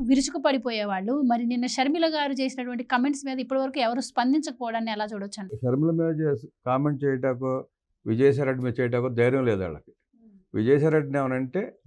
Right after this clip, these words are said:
Speaker 2: ఆయన ఇంకా విషయాలు బయట పెడితే ఆయన పరిస్థితి ఏంటి, జగన్ రెడ్డి పరిస్థితి? అదే మామూలుగా అయితే విరుచుకుపడిపోయేవాళ్ళు, మీరు అన్నట్టు భయపెట్టడానికి ప్రయత్నం చేసేవాళ్ళు. విజయసాయి రెడ్డిని విమర్శించే దమ్ము, ధైర్యం జగన్ రెడ్డికి లేదు.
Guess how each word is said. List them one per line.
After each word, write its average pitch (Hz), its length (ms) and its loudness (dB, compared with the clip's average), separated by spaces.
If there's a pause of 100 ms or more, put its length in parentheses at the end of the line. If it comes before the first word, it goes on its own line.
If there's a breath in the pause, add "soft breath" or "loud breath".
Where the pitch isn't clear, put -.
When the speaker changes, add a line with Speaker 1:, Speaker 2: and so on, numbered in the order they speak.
Speaker 2:
ఆయన 120 140 2
ఇంకా 123 200 0
విషయాలు 135 300 0
బయట 127 280 0
పెడితే 123 300 -6 (280)
ఆయన 135 140 2
పరిస్థితి 143 380 0
ఏంటి, 135 140 -4
జగన్ 127 180 -2
రెడ్డి 127 180 -8
పరిస్థితి? 123 440 -8 (400)
అదే 123 140 4
మామూలుగా 151 340 8
అయితే 180 120 4 (280)
విరుచుకుపడిపోయేవాళ్ళు, 147 760 4
మీరు 147 140 2
అన్నట్టు 139 400 -2 (520)
భయపెట్టడానికి 156 680 4
ప్రయత్నం 151 340 2
చేసేవాళ్ళు. 101 500 2 (520)
విజయసాయి 151 600 4
రెడ్డిని 139 300 0
విమర్శించే 131 600 0
దమ్ము, 123 420 0
ధైర్యం 131 360 0
జగన్ 123 240 0
రెడ్డికి 117 200 -2
లేదు. 98 280 -2